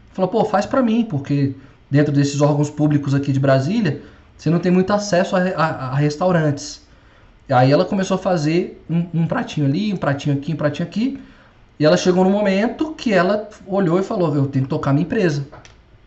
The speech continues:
Pediu as contas e fez, mas então ela viu a predisposição dela, né? Ela fazia comida dentro de um desses sabores aqui, né? Que é o de fazer as coisas com amor, tá aqui. É...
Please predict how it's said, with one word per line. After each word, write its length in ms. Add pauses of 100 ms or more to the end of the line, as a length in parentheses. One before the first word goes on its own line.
(460)
Pediu 320
as 80
contas 500 (400)
e 80
fez, 240
mas 200
então 260
ela 140
viu 260
a 60
predisposição 1000
dela, 440 (580)
né? 140
Ela 140
fazia 640
comida 840 (460)
dentro 420
de 100
um 40
desses 280
sabores 640
aqui, 500 (320)
né? 180
Que 220
é 80
o 80
de 160
fazer 460
as 120
coisas 320
com 140
amor, 360
tá 100
aqui. 400 (680)
É... 680